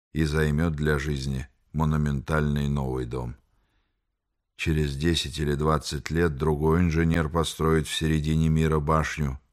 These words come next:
куда войдут на вечное счастливое поселение трудящиеся всей земли. Прушевский мог бы уже теперь предвидеть, какое произведение статической механики в смысле искусства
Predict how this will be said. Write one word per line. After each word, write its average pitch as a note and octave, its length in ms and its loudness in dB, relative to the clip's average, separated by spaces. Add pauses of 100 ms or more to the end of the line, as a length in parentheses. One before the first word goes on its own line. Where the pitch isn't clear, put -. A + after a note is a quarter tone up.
куда D#2 260 0
войдут D2 460 -2
на D2 160 0
вечное D#2+ 560 0
счастливое C#2+ 720 -2
поселение D2 800 -2 (400)
трудящиеся C#2 880 -4
всей B1+ 280 -6
земли. B1 480 -8 (1160)
Прушевский D2+ 720 0
мог D#2 300 2
бы D2+ 160 0
уже D2+ 260 0
теперь D2+ 400 -2
предвидеть, D2+ 840 -4 (360)
какое C#2 400 -4
произведение C#2+ 880 -4
статической C#2 760 -6
механики C#2 680 -4
в - 60 -10
смысле B1+ 540 -6
искусства B1 720 -8